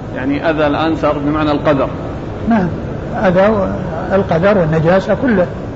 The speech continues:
Speaker 1: طيب، ونقول أذى بمعنى الألم.
Speaker 2: الألم، نعم، هو نعم، المرأة لا شك تتألم،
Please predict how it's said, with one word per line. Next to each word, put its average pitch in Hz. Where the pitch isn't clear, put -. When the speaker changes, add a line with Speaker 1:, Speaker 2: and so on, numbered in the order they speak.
Speaker 1:
طيب، 143
ونقول 139
أذى 151
بمعنى 147
الألم. 143
Speaker 2:
الألم، 220
نعم، 226
هو 233
نعم، 226
المرأة 214
لا 247
شك 214
تتألم، 180